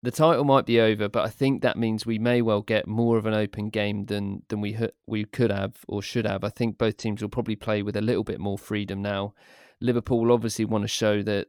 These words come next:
that they really are the best, while Manchester City will want to bounce back from a, a disappointing result in terms of the, the league as a whole, but also in that last league game that we spoke about, uh, against Chelsea, where they,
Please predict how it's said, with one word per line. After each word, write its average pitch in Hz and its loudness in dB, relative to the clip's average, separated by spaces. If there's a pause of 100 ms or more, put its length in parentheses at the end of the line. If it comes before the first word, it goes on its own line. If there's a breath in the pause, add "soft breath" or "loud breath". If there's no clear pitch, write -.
that 104 -10
they 110 0
really 107 0
are 101 0
the - -8
best, 117 0
while 104 -2 (320 soft breath)
Manchester 110 -4
City 104 -2
will 101 -2
want 107 0
to 101 0
bounce 107 -2
back 104 -2
from 104 -4
a, 101 0
a - -10
disappointing 107 -4
result 104 -2
in 104 -6
terms 101 -6
of 101 -10
the, 101 2 (300 soft breath)
the 98 -8
league 110 0
as 104 -4
a 113 -6
whole, 117 0
but - -8
also 110 -2
in 101 -2
that 101 -2
last 107 0
league 104 -2
game 101 -2
that 92 -4
we 104 -4
spoke 101 -4
about, 98 -4
uh, 98 -2 (140)
against 101 -6
Chelsea, 104 -2
where 98 -4
they, 104 -2